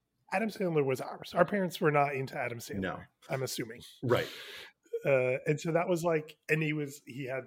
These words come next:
Speaker 1: this comedy album. Like, how many comedy albums do kids listen to
Speaker 2: Right.
Speaker 1: when they're ten years old? Right. It's, like, Weird Al Yankovic and Adam Sandler.
Speaker 2: Yeah.
Speaker 1: Uh, he was, he was on one at that time.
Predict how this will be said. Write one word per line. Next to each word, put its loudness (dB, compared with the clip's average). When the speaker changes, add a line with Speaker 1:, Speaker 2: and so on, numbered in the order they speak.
Speaker 1:
this -8
comedy 4
album. 4
Like, 0
how -2
many -2
comedy -2
albums -6
do -8
kids -6
listen -8
to -4
Speaker 2:
Right. 2
Speaker 1:
when -6
they're -8
ten -8
years -4
old? -10
Right. -6
It's, -10
like, -6
Weird 2
Al 2
Yankovic -2
and -4
Adam -6
Sandler. -12
Speaker 2:
Yeah. 0
Speaker 1:
Uh, -6
he 0
was, 4
he 4
was 0
on 2
one 0
at -2
that -4
time. -12